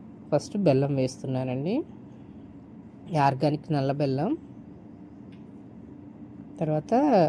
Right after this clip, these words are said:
కల్లుప్పు వేస్తున్నానండి, కొంచెం తగినంత చూసి వేసుకోండి. ఇప్పుడు మిరియాల పౌడర్ అండి, మనకి ఇంతకుముందు కారం అంటే మిరియాల పొడేనండి, మిరియాల పొడి, శొంఠి పొడి. ఇప్పుడు కొబ్బరి,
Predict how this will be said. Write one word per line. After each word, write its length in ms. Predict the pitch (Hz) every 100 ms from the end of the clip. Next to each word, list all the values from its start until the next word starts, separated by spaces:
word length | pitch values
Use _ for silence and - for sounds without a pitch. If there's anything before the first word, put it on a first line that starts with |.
| - -
కల్లుప్పు 340 | 170 165 -
వేస్తున్నానండి, 640 | 151 143 - 143 139 143 226 -
కొంచెం 400 | 165 156 - 170 262
తగినంత 380 | - 156 156 151 -
చూసి 200 | 156 151 160
వేసుకోండి. 560 | 143 - 143 143 180 311 392 - - - - - - - - - - - - - -
ఇప్పుడు 200 | - 196
మిరియాల 280 | 180 147 139 135
పౌడర్ 260 | 139 131 143
అండి, 200 | 139 190 403 - - - - - - - - - - - - - - - - - - - - - - - - - - - - 156
మనకి 200 | 151 156
ఇంతకుముందు 380 | 147 160 165 175 -
కారం 260 | 170 165 175
అంటే 160 | 175 185
మిరియాల 280 | 165 156 165 165
పొడేనండి, 520 | 151 147 139 151 196 294 220
మిరియాల 260 | 151 147 143
పొడి, 160 | 156 233
శొంఠి 240 | 220 147 131
పొడి. 200 | 123 147 269 - 180
ఇప్పుడు 220 | 170 214 - -
కొబ్బరి, 300 | - 147 156